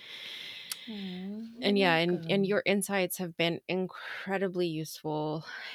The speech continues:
Speaker 2: and just so, so helpful. Um, I really can't recommend that enough, though.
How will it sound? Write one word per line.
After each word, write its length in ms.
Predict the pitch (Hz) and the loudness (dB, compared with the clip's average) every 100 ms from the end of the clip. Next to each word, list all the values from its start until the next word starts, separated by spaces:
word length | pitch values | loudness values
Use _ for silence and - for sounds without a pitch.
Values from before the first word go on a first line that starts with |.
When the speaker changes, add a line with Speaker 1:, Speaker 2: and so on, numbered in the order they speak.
| - | -4
Speaker 2:
and 460 | 170 160 156 156 - - - | 0 0 -2 -4 -8 -14 -6
just 320 | 175 165 - | -4 -2 0
so, 220 | 190 185 | 2 2
so 260 | 175 180 170 | 2 -2 -2
helpful. 640 | 165 - - 156 151 165 - - | -4 -6 -6 -4 -4 -6 -10 -4
Um, 540 | 180 175 165 165 160 _ _ _ _ _ _ - | 0 0 0 -4 -8 _ _ _ _ _ _ 0
I 60 | 202 | 2
really 280 | 190 190 190 | 4 2 2
can't 280 | 190 165 | -2 -2
recommend 540 | 156 160 156 147 156 160 | -2 -2 -2 -4 -2 -2
that 200 | 139 - | -2 -2
enough, 440 | 175 165 160 - - | -2 -2 -2 -6 -6
though. 320 | 135 160 156 | -2 -2 -4